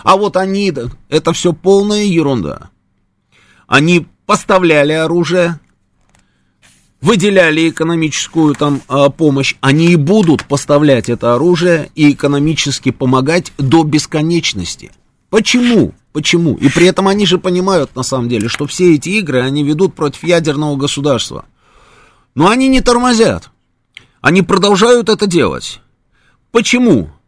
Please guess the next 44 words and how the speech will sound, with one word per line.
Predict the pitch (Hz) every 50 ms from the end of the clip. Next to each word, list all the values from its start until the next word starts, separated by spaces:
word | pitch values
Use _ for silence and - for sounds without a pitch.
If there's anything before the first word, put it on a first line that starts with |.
| _ _ _ _
Они | - 135 170 202
к | 180 175
чему | - - - 185 226 240 277 294
ведут | 240 202 226 175 196 233 202 170
вообще, | 180 165 147 - - 165
в | 160 -
принципе, | - - 214 254 262 202 - 165 127 110 92 76 - - _ _ _ _ _ _ _ _ _ _ _ _ _ _ _ _ _ -
а, | 117 123 117
нашу | 131 160 185 185 - 180 165
с | -
вами | 180 175 175 180 160
землю? | 143 151 165 156 139 131 104 90 87 87 - _ _
Вот | 123 165 170 -
к | -
чему | - - 233 233 214 143
ведут? | 110 123 107 92 78 67 - _ _ _ _ _ _ _ _
К | -
ядерной | 156 180 190 185 185 190 170 185 180 175
войне? | 180 190 190 190 202 214 208 196 170 - _ _ _ _ _ _ _ _ _ _ _ _ _ _ _ _
Всё | - - - 196 196
очень | 196 208 - 202 196
похоже, | - 196 - - 208 185 123 101
вы | 87 104
знаете. | 101 104 135 160 170 156 - - 90 92 - _ _ _ _ _ _ _ _ _ _ _ _ _ _ _
Ну | - 196 226
вот | 233 220 -
с | -
кем | - 220 180 147 143
не | 143
поговоришь, | 135 - 156 143 151 160 175 175 196 208 202 - - - _ _ _ _ -
вот | 120 127 120
с | - -
кем | - 185 180 156 147
из | 139 127
экспертов | 101 - - - 160 135 98 - 98 - -
не | 110
поговоришь, | 107 - 123 113 110 120 131 143 165 175 170 - - _ _ _
все | _ - - 190 185
говорят, | 165 175 170 170 175 165
что | - - 156
просто | 127 - 151 143 - - 147
уже | 143 143 143 139
в | 127
воздухе, | 110 107 120 156 202 254 240 170 127 131 110 - - 80 -